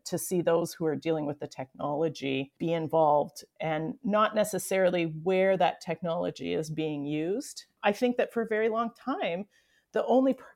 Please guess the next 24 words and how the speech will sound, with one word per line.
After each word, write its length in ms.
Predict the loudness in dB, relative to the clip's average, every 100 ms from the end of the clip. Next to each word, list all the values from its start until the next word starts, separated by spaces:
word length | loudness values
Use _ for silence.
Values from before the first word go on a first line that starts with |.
| _
people 320 | -2 2 2
who 100 | 2
used 340 | -2 -4 -4 -6
this 160 | -6
technology 600 | -4 -6 -4 -6 -6 -6
was 320 | -4 -4 -4 -10 -4
broadcasters. 1000 | -2 -2 -4 -4 -4 -6 -10 -10 -14 -18 _ _ _ _ -2
And 380 | 0 0 -2 -6
I 120 | -4
think 220 | -4 -4 -6
it's 220 | -10 -8
become 560 | -8 -6 0 0 0
very 300 | 0 0 0
clear 400 | -2 0 2 2
that, 500 | 2 0 -2 -6 -14 -4
I 80 | -2
mean, 180 | -2 -2
as 260 | -2 -2
you 180 | -2 0
and 100 | 0
I 280 | 0 0 0
are 120 | 0
doing 440 | -2 -2 -2 -2 -2
a 160 | -8